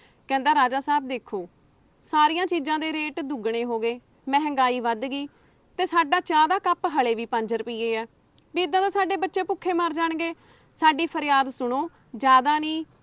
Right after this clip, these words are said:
ਤੁਸੀਂ ਸਾਡੀ ਚਾਹ ਦਾ ਕੱਪ ਵੀ ਹੈ ਜਿਹੜਾ, ਉਹ ਦਸ ਰੁਪਏ ਤਾਂ ਕਰ ਦਿਓ, ਵੀ ਸਾਨੂੰ ਵੀ ਦੁੱਗਣਾ ਰੇਟ ਮਿਲਣਾ ਚਾਹੀਦਾ।" ਰਾਜਾ ਕਹਿੰਦਾ, "ਕੋਈ ਗੱਲ ਨਹੀਂ, ਦਸ ਰੁਪਏ ਨਾਲ ਗੁਜ਼ਾਰਾ ਹੋ ਜੂ ਤੁਹਾਡਾ?" ਕਹਿੰਦੇ, "ਹਾਂਜੀ, ਹੋ ਜੂਗਾ।"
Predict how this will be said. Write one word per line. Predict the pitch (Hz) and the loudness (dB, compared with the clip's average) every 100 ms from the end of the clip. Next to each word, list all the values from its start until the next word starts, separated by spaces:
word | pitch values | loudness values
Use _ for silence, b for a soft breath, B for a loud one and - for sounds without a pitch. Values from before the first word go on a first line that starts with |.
| _ - | _ -8
ਤੁਸੀਂ | 330 349 | -4 -2
ਸਾਡੀ | 349 339 311 | -2 -4 -4
ਚਾਹ | 302 269 262 | -4 2 2
ਦਾ | 269 339 | 2 2
ਕੱਪ | 269 262 277 | 2 0 -4
ਵੀ | 269 277 | -4 -2
ਹੈ | 262 | -2
ਜਿਹੜਾ, | 262 294 311 - | 0 2 0 -2
ਉਹ | 320 | -6
ਦਸ | 269 262 277 | 0 0 0
ਰੁਪਏ | 294 320 | -6 -6
ਤਾਂ | 311 330 | -4 0
ਕਰ | 311 285 | 2 2
ਦਿਓ, | 339 370 - _ - | 0 -4 -6 _ -4
ਵੀ | 359 | -4
ਸਾਨੂੰ | - 320 311 | 0 0 0
ਵੀ | 339 | -2
ਦੁੱਗਣਾ | 311 262 285 262 | -4 -2 0 2
ਰੇਟ | 247 | 0
ਮਿਲਣਾ | 247 226 208 | 0 -2 -2
ਚਾਹੀਦਾ।" | 185 196 180 160 - _ _ b b b b b _ - | -4 -6 -8 -10 -14 _ _ b b b b b _ -2
ਰਾਜਾ | 226 233 269 | 2 4 2
ਕਹਿੰਦਾ, | - 262 269 | 0 -2 -2
"ਕੋਈ | 311 233 214 | -4 -2 -2
ਗੱਲ | 190 180 180 | -2 -4 -4
ਨਹੀਂ, | 180 185 202 | -8 -10 0
ਦਸ | - - | 0 0
ਰੁਪਏ | 254 294 | -4 -2
ਨਾਲ | 302 302 | -2 -2
ਗੁਜ਼ਾਰਾ | 294 294 302 | 0 2 2
ਹੋ | 311 | 0
ਜੂ | 311 | -2
ਤੁਹਾਡਾ?" | 392 403 339 370 - _ _ _ _ _ _ - | 0 2 2 0 -6 _ _ _ _ _ _ 0
ਕਹਿੰਦੇ, | 294 311 381 | 2 2 0
"ਹਾਂਜੀ, | 285 247 196 196 _ - | 0 -2 -4 -12 _ -4
ਹੋ | 277 | -2
ਜੂਗਾ।" | 226 226 170 | -2 -4 -6